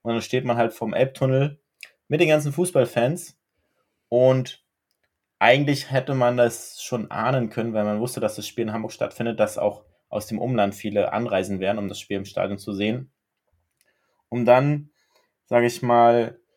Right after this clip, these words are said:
durchgeschwitzt und auch ein bisschen kaputt und alles eng und nicht unbedingt gemütlich, dann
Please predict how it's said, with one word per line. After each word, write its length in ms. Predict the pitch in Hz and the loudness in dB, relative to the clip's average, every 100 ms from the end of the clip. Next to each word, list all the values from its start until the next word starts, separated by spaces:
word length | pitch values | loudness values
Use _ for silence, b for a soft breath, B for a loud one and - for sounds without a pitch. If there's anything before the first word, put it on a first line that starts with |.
| _ - | _ 0
durchgeschwitzt 680 | 143 147 131 - 131 131 - | 2 2 -2 0 0 0 -2
und 120 | 113 | 2
auch 120 | 107 | 2
ein 80 | 110 | 0
bisschen 440 | 110 - 107 104 | -4 -2 -2 -2
kaputt 460 | - 107 - 139 135 | -4 -4 0 0 0
und 440 | 101 104 107 - | -2 -2 -4 -4
alles 280 | - 110 110 | -2 0 0
eng 220 | - 123 | -2 0
und 140 | 123 110 | 0 -2
nicht 160 | 117 | -2
unbedingt 260 | 113 110 107 | -4 -4 -2
gemütlich, 520 | 113 127 147 131 120 | -2 -2 0 -2 -2
dann 420 | 113 107 110 - | -2 -2 -4 -10